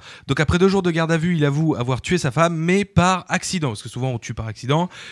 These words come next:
Euh, puis, euh, il, euh, il exi-, il, euh, il se rétracte et accuse son beau-frère du meurtre. Euh, donc en fin octobre deux mille dix-huit, donc de cette année,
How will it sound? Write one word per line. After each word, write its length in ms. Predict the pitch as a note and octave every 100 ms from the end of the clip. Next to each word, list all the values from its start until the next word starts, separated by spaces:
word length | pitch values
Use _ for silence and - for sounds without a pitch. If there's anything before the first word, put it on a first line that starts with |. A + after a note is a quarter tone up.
| -
Euh, 40 | A2
puis, 380 | - F3+ A3 D3
euh, 320 | C#3 C#3 C#3
il, 220 | B2+ D3 C#3
euh, 380 | C3 B2 A#2+ A#2 _ _ _ - -
il 100 | C3
exi-, 280 | - - D#3
il, 200 | C3 B2+
euh, 220 | A#2+ A2
il 120 | G#2+
se 100 | -
rétracte 560 | A#2 D#3+ - C#3+ F#3+ - - G2+ -
et 240 | A2+ A#2 A2+
accuse 340 | C#3 - F#3
son 320 | - - D3+
beau-frère 500 | D3 C3+ B2+ D#3+ F3
du 140 | B2 D3+
meurtre. 340 | C#3 G2+ - - _ - - -
Euh, 200 | A2+ A2+
donc 220 | A#2 C3+
en 80 | D3
fin 140 | C#3 F#3+
octobre 400 | F3 F#3+ F3+ C#3
deux 100 | D3
mille 180 | E3+
dix-huit, 360 | D3 E3 D#3+ C#3
donc 200 | A2+ A2
de 80 | G#2+
cette 240 | - A2+
année, 260 | C#3 F3